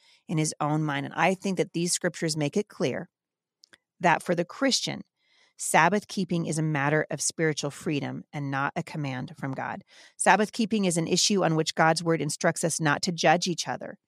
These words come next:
And it's a matter about which each Christian needs to be fully convinced in his or her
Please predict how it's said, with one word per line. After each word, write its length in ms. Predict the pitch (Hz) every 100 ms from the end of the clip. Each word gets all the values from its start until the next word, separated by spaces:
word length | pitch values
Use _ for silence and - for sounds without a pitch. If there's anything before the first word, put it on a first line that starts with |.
| _ _ _ _ _
And 200 | 180 165 -
it's 180 | 175 175
a 60 |
matter 400 | 170 165 165 185
about 260 | 165 160 147
which 220 | 151 - -
each 300 | 190 220 -
Christian 400 | - 160 - 151
needs 200 | 147 143
to 60 | -
be 120 | 135
fully 380 | - - 165 165
convinced 580 | 170 147 135 135 - - _ _ _ -
in 100 | 143
his 240 | 156 143
or 100 | 143
her 380 | 139 131 123